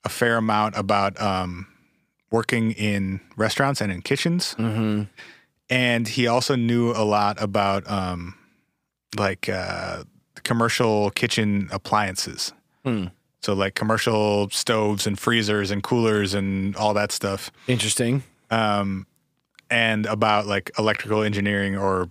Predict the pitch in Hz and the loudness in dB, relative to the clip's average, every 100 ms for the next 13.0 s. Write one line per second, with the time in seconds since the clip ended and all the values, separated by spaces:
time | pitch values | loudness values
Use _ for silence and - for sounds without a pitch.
0 | - 107 - - 98 95 95 98 95 - | -6 -6 -6 -4 -4 0 0 0 -2 0
1 | 98 95 98 101 101 92 - 95 - - | 0 0 -2 -4 -6 -6 -4 -4 -4 -6
2 | 98 78 - _ - - _ - - - | -6 -6 -10 _ -20 -20 _ -20 -4 2
3 | 123 110 123 120 117 - 120 123 123 101 | 4 4 4 2 0 -4 0 0 0 -2
4 | 123 107 120 107 101 113 113 113 110 107 | -2 0 2 2 2 0 2 2 2 2
5 | 107 107 107 101 - - _ _ - 110 | 2 2 2 -2 -6 -20 _ _ -2 0
6 | 101 101 101 98 - - _ _ _ _ | 0 0 0 0 -2 -10 _ _ _ _
7 | _ _ _ _ _ - 117 113 113 117 | _ _ _ _ _ 0 2 4 4 2
8 | 123 - - - _ - 110 98 92 90 | 0 -4 -14 -20 _ -2 -2 -2 -4 -6
9 | - 131 - 120 123 113 110 110 113 - | 0 0 2 -2 -2 -2 2 2 2 -2
10 | - - - - - 123 113 98 143 139 | -12 -14 -20 -10 -2 2 2 0 0 2
11 | 123 - 107 101 110 - 107 95 98 - | 0 0 0 2 0 0 0 0 -2 -2
12 | 101 98 95 92 _ - 95 90 87 | -2 0 -2 -6 _ -10 -8 -8 -10